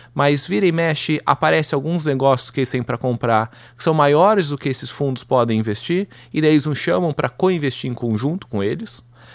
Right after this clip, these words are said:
Ah, e além disso, de vez em quando, outros clientes deles, por alguma razão, querem sair fora do fundo no meio do caminho, e a gente compra a cota desse pessoal, desses outros cotistas, desses outros clientes deles,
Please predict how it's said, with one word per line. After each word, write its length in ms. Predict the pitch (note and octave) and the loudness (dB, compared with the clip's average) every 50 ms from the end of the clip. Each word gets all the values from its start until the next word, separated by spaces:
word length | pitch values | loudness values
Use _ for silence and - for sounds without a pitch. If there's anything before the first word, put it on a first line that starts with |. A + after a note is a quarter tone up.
| - - - - | -20 -16 -6 0
Ah, 280 | - D3 D3 C#3+ - - | 2 4 4 2 2 -2
e 120 | - F3 F3 | -2 0 2
além 300 | E3+ E3+ G3 G#3 F#3+ D#3 | 2 2 2 0 0 0
disso, 300 | E3 F#3+ F#3 - - D#3 | 0 -2 -4 -4 -4 -4
de 80 | C#3 | 0
vez 200 | D#3+ G3 G#3 E3+ F#3+ | 0 2 2 2 0
em 60 | F3 | -2
quando, 360 | - - D#3 D3+ D3 D3 C#3+ - | 0 0 0 2 2 0 0 2
outros 380 | G3 G#3 B3+ C4 - - - | 2 2 2 2 -2 -6 -14
clientes 500 | - - F3 D#3 D#3 D#3+ D#3+ - D3 C3 | -12 -6 -2 -2 0 0 -2 -4 -6 -4
deles, 320 | B2+ C3+ B2+ B2 A#2 A2+ - | 0 2 2 2 2 0 -2
por 140 | - D3+ | -2 0
alguma 260 | C#3+ C#3+ D#3+ G3 G#3 F3 | 0 0 0 0 -2 0
razão, 300 | D#3 D#3 C#3 D3 C#3+ C3 | 0 0 0 0 -2 -2
querem 260 | - D#3+ E3+ D#3+ D3 | -2 -2 -2 -2 -2
sair 240 | - - D#3+ D#3 C3+ | -2 -2 -2 -2 -2
fora 320 | - - F#3 F#3+ F#3 E3 | -2 0 0 2 2 0
do 100 | B2+ C3 | -2 -4
fundo 360 | B2 - - C#3+ C3 B2 A#2+ | -6 -4 -2 -2 0 0 0
no 40 | A#2+ | 0
meio 140 | A#2+ A#2 A#2 | 0 0 0
do 100 | A2+ A2 | -2 -2
caminho, 460 | - B2+ C3+ E3+ G3 G#3 G#3 A3 A3 - - - - - - | -4 -4 -2 -2 0 0 -2 -2 -4 -8 -14 -20 -20 -14 -6
e 60 | - E3+ | -2 -2
a 20 | |
gente 220 | F3 F3 - G#3 | 0 0 -2 -4
compra 340 | - - G3+ G#3+ G3 G3 G3+ | -2 2 2 2 4 2 0
a 60 | F#3 | -4
cota 400 | - - - G3+ G#3+ G#3+ - F3+ | -2 0 2 2 2 2 2 0
desse 200 | D3+ D3 C3 - | 0 -2 -2 -2
pessoal, 600 | - - C#3 - - - D3 C#3+ C#3+ E3+ G#3+ - - - | -2 -6 -6 -4 0 2 2 4 2 2 -2 -8 -10 -4
desses 320 | - B2 A#2 - B2+ A#2 | -2 -2 -2 -2 -2 0
outros 240 | C3+ E3 F3+ - - | 2 2 2 0 -4
cotistas, 520 | - - G#2 - - D3 D3 - - G2 F#2+ | -6 -6 -6 -6 -4 -4 -4 -4 -4 -6 -4
desses 220 | A2+ A2+ A2 - | -2 -2 -2 -2
outros 160 | C3+ B2+ - | -4 -6 -6
clientes 420 | - - B2 B2 B2 A#2+ A#2 - - | -8 -8 -4 -2 -2 -2 -4 -6 -4
deles, 380 | B2+ B2+ C3+ D3 D3 E3 - | -2 -2 -2 -2 -4 -8 -12